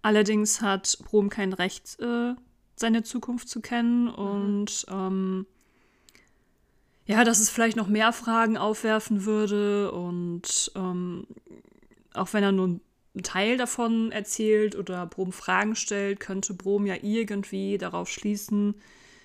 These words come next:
Speaker 1: ähm, wer das gesagt hat, was gesagt wurde. Vielleicht versucht er sogar was zu ändern oder
Speaker 2: Mhm.
Speaker 1: ja. Und Aragorn ist auf jeden Fall davon überzeugt, dass er nicht so gut lügen kann, dass er sich dann irgendwie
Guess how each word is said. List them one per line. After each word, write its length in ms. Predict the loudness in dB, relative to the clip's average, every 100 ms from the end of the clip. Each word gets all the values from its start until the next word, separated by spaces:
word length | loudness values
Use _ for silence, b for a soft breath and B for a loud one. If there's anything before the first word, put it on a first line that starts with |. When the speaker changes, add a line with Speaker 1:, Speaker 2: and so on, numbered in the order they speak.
| B -2
Speaker 1:
ähm, 460 | 0 2 2 0 -6 0
wer 180 | 2 2
das 160 | 0
gesagt 520 | -4 -2 0 0 -2 -4
hat, 280 | -4 -2
was 200 | -2 -4
gesagt 500 | -4 -2 -2 -2 -6
wurde. 420 | -6 -6 -4 -4 -4
Vielleicht 260 | -8 -10
versucht 280 | -10 -10 -8
er 60 | -8
sogar 220 | -8 -8
was 160 | -6
zu 100 | -4
ändern 640 | -2 2 2 4 2 2 0
oder 460 | -4 -2 -2 -2 -6 -18
Speaker 2:
Mhm. 380 | -20 -16 -16 -8
Speaker 1:
ja. 200 | -6 -6 _ _ _ _ _ _ _ _ _ _ _ _ _
Und 500 | 2 2 2 -2 -4 _ _ _ _ -2
Aragorn 380 | 4 4 4 2
ist 80 |
auf 60 | 2
jeden 160 | 2 2
Fall 480 | 0 2 2 -2 -8 -10
davon 320 | -8 -4 -2
überzeugt, 500 | -2 -2 -2 -4 -2
dass 180 | -2 -2
er 520 | 0 0 0 -2 -4 _ _ -2
nicht 240 | 0 0
so 220 | 0 0
gut 220 | 0 -2
lügen 260 | -2 0 -2
kann, 340 | -2 -2 0
dass 180 | -2 -2
er 60 | -4
sich 160 | -6
dann 180 | -6 -6
irgendwie 760 | -2 0 0 -2 -2 -2 -2